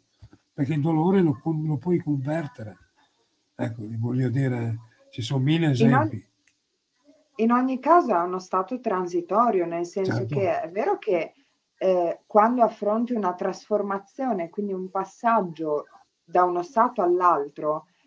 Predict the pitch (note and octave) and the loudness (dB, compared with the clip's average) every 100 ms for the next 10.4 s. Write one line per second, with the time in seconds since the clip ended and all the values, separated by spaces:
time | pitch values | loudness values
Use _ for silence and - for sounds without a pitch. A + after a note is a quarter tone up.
0 | _ _ E3 F#3 C4+ B3 A3+ G3 F#3 - | _ _ 6 6 6 0 -4 -4 -4 -4
1 | F#3 F#3 F3+ D#3+ E3 F#3+ G3+ F3+ E3 E3 | -4 -4 -2 -2 2 2 2 0 -6 -8
2 | G3+ G3+ G3 F3 F3 - E3 E3 D#3+ F#3+ | -8 -6 -8 -8 -10 -6 -8 -6 -2 0
3 | B3 B3 F3+ F3 D#3+ D#3 D#3+ - D3+ - | 0 -4 -6 -4 -6 -8 -8 -6 -6 -6
4 | - - D3 D3 D3 D3 C#3+ C3+ C3 _ | -12 -10 -2 -2 -2 -8 -6 -4 -4 _
5 | _ _ _ E3+ E3+ E3 - F3 F#3+ G#3 | _ _ _ 0 2 2 2 2 2 2
6 | G3+ F#3 F3 - - F#3+ F#3 F3+ F#3 F#3+ | 2 0 -4 -8 -6 -4 -4 -4 -4 -4
7 | G3+ C3 C#3 D#3 D#3+ D3+ D3 D3 D3 D3 | -4 -2 -4 -6 -12 -14 -12 -12 -12 -18
8 | - D#3 D3 C#3+ C3+ D3+ D#3 F#3 G3+ F#3+ | -16 -14 -10 -10 -8 -10 0 2 2 0
9 | G3 F3 F3 F3 F3 - E3+ F3+ - F#3+ | 0 0 0 -2 -4 0 2 2 0 -2
10 | E3+ D#3+ E3 E3+ | 2 4 4 2